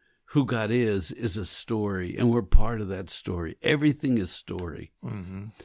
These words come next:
Speaker 1: And I love that. He's built a company on that. He says, "Tell your company's story. You know, how are you gonna serve people and help people?"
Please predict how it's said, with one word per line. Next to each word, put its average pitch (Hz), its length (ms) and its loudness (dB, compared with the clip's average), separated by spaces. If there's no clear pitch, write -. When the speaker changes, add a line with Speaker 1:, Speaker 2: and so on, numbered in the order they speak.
Speaker 1:
And 113 640 2
I 123 140 4
love 131 340 6
that. 92 160 0
He's 107 140 2
built 107 240 2
a 95 40 -2
company 110 480 0
on 82 240 -4
that. 82 160 -6
He 85 80 -4
says, 90 300 -6
"Tell 107 180 -6
your 107 200 0
company's 107 640 0
story. 87 680 -4
You 98 120 -8
know, 98 120 -2
how 90 100 -4
are 117 40 0
you 120 100 0
gonna 107 180 -4
serve 101 380 -6
people - 320 -4
and 85 120 -6
help 98 260 -8
people?" 101 480 -6